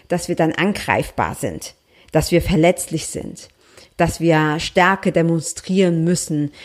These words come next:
damit wir eben nicht verletzlich sind? Und, äh, genau das ist eben auch einer der Punkte, den Sterbende am meisten bereuen. "Ich wünschte, ich hätte den Mut gehabt, meinen Gefühlen Ausdruck zu verleihen. Ich wünschte, ich hätte zeigen können,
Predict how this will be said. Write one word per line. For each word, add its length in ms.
damit 340
wir 80
eben 280
nicht 260
verletzlich 640
sind? 380
Und, 380
äh, 120
genau 280
das 240
ist 140
eben 160
auch 160
einer 280
der 120
Punkte, 420
den 160
Sterbende 400
am 80
meisten 380
bereuen. 360
"Ich 140
wünschte, 340
ich 120
hätte 240
den 180
Mut 240
gehabt, 320
meinen 280
Gefühlen 440
Ausdruck 480
zu 100
verleihen. 540
Ich 180
wünschte, 380
ich 120
hätte 260
zeigen 560
können, 420